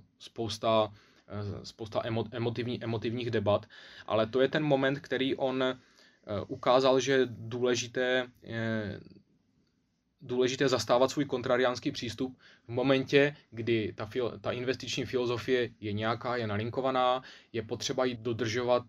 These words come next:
když trhy, eh, reagují jakkoliv, tak prostě ten, ten rebalancing toho portfolia je velmi důležitý a nebát se jít proti tomu davu, nebát se dokupovat akcie a i likvidní investice v momentě, kdy se celý svět bojí a kdy se na nás valí negativní titulky.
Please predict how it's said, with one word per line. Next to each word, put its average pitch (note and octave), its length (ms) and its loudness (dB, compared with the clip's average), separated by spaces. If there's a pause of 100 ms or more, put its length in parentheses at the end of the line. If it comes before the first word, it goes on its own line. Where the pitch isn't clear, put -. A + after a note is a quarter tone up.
když G#2+ 340 -4
trhy, A#2 640 0
eh, A2 720 -4 (160)
reagují A#2 580 0 (100)
jakkoliv, B2 540 0
tak A2 200 -8
prostě A2 320 -10
ten, A#2+ 260 -4
ten A#2 140 -2
rebalancing A2+ 500 0
toho A#2 100 -2
portfolia A2 420 -4
je A2 40 -2
velmi A2 220 -2
důležitý G#2 440 -2 (320)
a G#2 40 -12
nebát A#2 380 2
se C3 100 0
jít C3 140 -2 (120)
proti A#2+ 220 -10
tomu A#2+ 260 -6
davu, A2+ 300 0 (200)
nebát A2+ 360 0
se C#3+ 60 -2
dokupovat A#2 460 -4
akcie G#2+ 340 -4
a G#2+ 120 2
i A2+ 140 0
likvidní A2 480 -6
investice A2 460 -6
v G#2+ 60 -6
momentě, A2 400 -4
kdy G#2 140 -4
se G#2 120 -8
celý G#2 220 -8
svět G#2 160 -8
bojí G2+ 260 0
a G2+ 40 0
kdy G2+ 120 -6
se G#2 140 -10
na G#2 100 -6
nás G2+ 200 -2
valí G2 200 -4
negativní F#2+ 460 -6
titulky. F2 440 -14